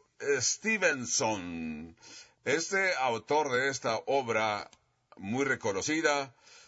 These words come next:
eh, voy a escoger el capítulo donde habla de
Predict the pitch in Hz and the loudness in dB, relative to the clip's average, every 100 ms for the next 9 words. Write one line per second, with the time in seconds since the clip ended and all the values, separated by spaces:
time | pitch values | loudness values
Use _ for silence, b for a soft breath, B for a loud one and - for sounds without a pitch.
0 | B _ _ _ _ _ - 117 127 123 | B _ _ _ _ _ -14 -2 0 2
1 | 123 117 120 160 170 160 139 123 110 135 | 0 -4 0 2 4 2 0 -2 0 2
2 | 143 147 147 139 117 113 117 110 101 - | 2 2 0 0 0 0 0 -2 -4 -2
3 | 104 - 147 139 131 127 117 110 110 120 | -2 0 -2 0 0 0 0 0 0 0
4 | 135 131 117 110 110 107 92 | 0 -2 0 0 2 0 -4